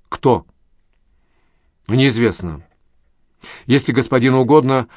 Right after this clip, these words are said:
он может ознакомиться с письмом известного ему Сарсихима». «Этот проныра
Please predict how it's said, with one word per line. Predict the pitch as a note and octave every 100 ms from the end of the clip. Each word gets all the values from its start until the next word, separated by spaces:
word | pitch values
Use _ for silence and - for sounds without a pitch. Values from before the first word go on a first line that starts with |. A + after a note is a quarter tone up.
| - -
он | - C3
может | C3+ A#2+ A#2 -
ознакомиться | A#2+ A2+ B2 C#3 B2+ A#2+ - A#2+ A#2 G#2+
с | - -
письмом | B2+ A2+ C3+ D3 A#2+
известного | F#2 B2+ A#2+ A#2+ A#2
ему | A2+ A2 A2+ G#2 - _
Сарсихима». | - C3 - C#3+ A#2+ A#2+ F#2+ D#2+ C#2 _ _ _ _ _ _ _ _ _ _ _ _ _ _ _ _ _ _ _ _
«Этот | - A3 G3 F3+ -
проныра | F3+ F#3 F#3 F#3 F3+ E3 D#3+